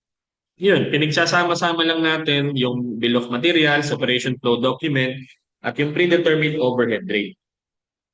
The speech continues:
Okay? Yan. So, halimbawa, yung bill of materials, nakalista doon kung ilan, kung ano-ano mga materials ang kailangan sa mountain bike, ah, tapos kung ilan sa bawat material na yun,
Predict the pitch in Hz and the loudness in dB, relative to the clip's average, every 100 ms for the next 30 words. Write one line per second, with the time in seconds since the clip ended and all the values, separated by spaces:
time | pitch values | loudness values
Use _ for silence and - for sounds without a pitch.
0 | _ _ 151 208 208 214 208 208 _ _ | _ _ 0 2 0 -4 -8 -10 _ _
1 | - 123 104 - 117 143 180 247 220 117 | -6 -4 -4 -4 -2 0 2 2 4 2
2 | - - _ - 143 151 165 170 170 165 | -2 -10 _ -2 0 2 4 2 0 0
3 | 185 175 113 101 - 139 147 160 156 170 | 2 4 2 0 -4 -2 0 0 0 0
4 | 160 151 147 147 127 120 123 127 127 127 | 2 4 2 0 -2 0 0 0 -2 -4
5 | 127 135 131 131 127 131 131 127 127 - | -2 0 2 0 0 0 0 0 -4 -8
6 | _ _ _ - 123 143 143 143 139 143 | _ _ _ -6 -2 2 4 4 2 0
7 | 135 135 180 170 160 160 120 120 123 180 | 0 2 2 2 0 -2 0 0 2 2
8 | 156 135 139 139 - _ _ _ _ 107 | 4 4 2 -4 -14 _ _ _ _ -6
9 | 110 110 107 131 120 147 - 131 120 143 | -4 -2 -2 -2 0 0 -2 -4 0 2
10 | 156 127 156 165 - 120 123 127 131 131 | 2 2 -2 -4 -6 -2 0 0 -2 -2
11 | 135 131 127 156 123 113 | 0 0 0 0 0 -2